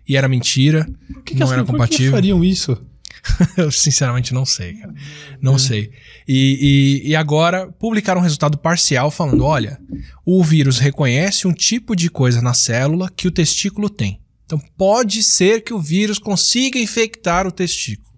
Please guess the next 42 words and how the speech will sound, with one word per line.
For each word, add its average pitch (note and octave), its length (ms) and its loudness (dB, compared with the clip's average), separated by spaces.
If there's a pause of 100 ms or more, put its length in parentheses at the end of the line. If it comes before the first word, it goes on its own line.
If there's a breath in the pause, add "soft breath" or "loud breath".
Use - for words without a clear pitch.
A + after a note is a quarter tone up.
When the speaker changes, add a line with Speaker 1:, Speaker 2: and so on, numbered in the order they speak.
(360)
Speaker 2:
E C#3+ 120 4
por D3+ 260 2
Speaker 1:
Foi D#3 40 4
Speaker 2:
isso A#3+ 180 4 (180)
Speaker 1:
isso. D3 100 2
Speaker 2:
vem, G3 200 2
é E3+ 60 4
daí F#3 180 4
que A3 100 -2
vem A3 100 4
o - 40 6
Speaker 1:
Isso G#3 240 2
Speaker 2:
argumento G3 60 0
Speaker 1:
virou F#3+ 240 4
Speaker 2:
de F3+ 60 4
Speaker 1:
causa E3+ 260 2
de E3 60 4
Speaker 2:
infertilidade. E3+ 380 2
Speaker 1:
infertilidade, D3+ 280 2
não D#3 40 -2
sei D3+ 120 -2
o C3+ 40 -4
quê. C3+ 140 -6
Gente, E3+ 280 -4 (300 loud breath)
pra C4+ 120 -2
qualquer E4+ 260 0
coisa, A2+ 300 -2
tá? C3+ 120 0
Pra D#3 140 -2
qualquer F3+ 240 -6
coisa. C3+ 260 0
"Ah, A3 120 2
o F#3 60 0
corona G#3+ 300 2
pode G#3 220 0
infectar F#3 300 -2
as D#3 100 -2
pessoas D3 340 0
mais D3+ 220 2
de C#3 80 2
uma B2 140 2
vez?" C#3+ 520 0